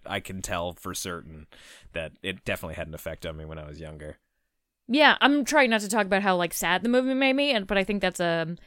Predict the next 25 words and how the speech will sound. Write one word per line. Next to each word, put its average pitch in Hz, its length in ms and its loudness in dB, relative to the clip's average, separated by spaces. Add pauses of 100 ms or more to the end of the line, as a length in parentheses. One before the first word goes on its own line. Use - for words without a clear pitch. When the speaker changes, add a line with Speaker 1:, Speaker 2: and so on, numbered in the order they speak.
(120)
Speaker 2:
that's 220 160 2
a 254 100 6 (260)
testament 233 500 4 (300)
to 226 120 -2
the 202 260 0 (160)
movie's 190 460 0 (300)
Speaker 1:
Legacy. 95 440 -4 (160)
Speaker 2:
Sure. - 380 -4
Speaker 1:
<laughs> - 120 2 (1200)
Speaker 2:
I 320 120 12
don't 262 140 12
know. 175 280 2
I, 247 320 6
I 254 160 6
think 262 200 2
it 220 100 4
was 214 140 0
just 208 220 -6
very, 208 320 4
it's 226 200 2
a 240 40 0
very 269 320 6 (180)
poetic 233 520 6
film 175 420 2
about 175 300 2